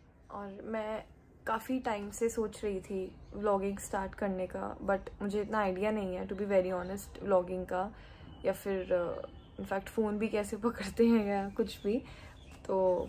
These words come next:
कोई गलती हो तो please ignore। तो जैसे कि मैं एक छोटा सा animal rescue shelter चलाती हूँ, छोटा सा, ज़्यादा बड़ा नहीं।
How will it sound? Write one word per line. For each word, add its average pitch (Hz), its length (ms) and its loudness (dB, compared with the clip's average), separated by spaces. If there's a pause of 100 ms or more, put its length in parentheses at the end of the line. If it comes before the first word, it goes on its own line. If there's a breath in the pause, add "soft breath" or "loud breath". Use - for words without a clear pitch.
कोई 196 160 2
गलती 190 340 0
हो 202 140 0
तो 180 140 -4
please 185 440 -6
ignore। 180 380 0 (680 loud breath)
तो 226 500 6 (240)
जैसे 220 400 4
कि 240 200 0
मैं 220 360 2 (180)
एक 214 120 -4
छोटा 208 340 2
सा 208 380 0
animal 196 280 0
rescue 202 380 -4
shelter 202 440 -2
चलाती 196 440 -2
हूँ, 208 180 0 (160)
छोटा 214 320 -2
सा, 208 180 -4
ज़्यादा 208 280 0
बड़ा 196 240 0
नहीं। 202 300 -2